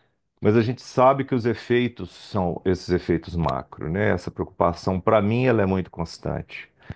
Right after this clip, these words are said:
É, é, é macro em função da, da velocidade. Eu sempre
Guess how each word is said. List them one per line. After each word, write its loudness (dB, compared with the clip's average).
É, -2
é, 2
é 2
macro 2
em 0
função -2
da, 4
da 2
velocidade. 0
Eu -8
sempre -10